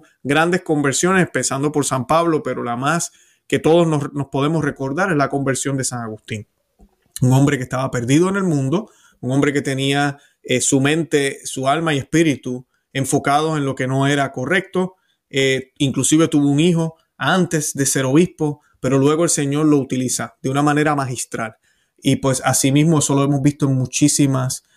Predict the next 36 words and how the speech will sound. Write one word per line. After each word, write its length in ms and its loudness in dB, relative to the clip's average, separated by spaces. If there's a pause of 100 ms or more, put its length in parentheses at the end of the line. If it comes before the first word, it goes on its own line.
(120)
ejemplos 580 -2
de 100 -6
santos. 480 -10
Así 200 -4
que 180 2
lo 240 0
que 140 0
muestra 400 0
en 80 0
esta 300 -2
película 640 -2 (360)
no 420 4
es 160 0
correcto, 840 -2
es 240 0
un 120 2
ataque, 600 -2 (280)
y 240 -2
todos 600 0
los 160 -4
que 100 -16
están 180 -2
viendo 180 0
este 140 -6
programa, 380 -6
los 160 -8
miles 340 4
que 120 -6
van 140 -8
a 40 -8
ver 140 -6
este 160 -8
programa, 440 -4
tienen 380 2
que 140 0
firmar 460 -4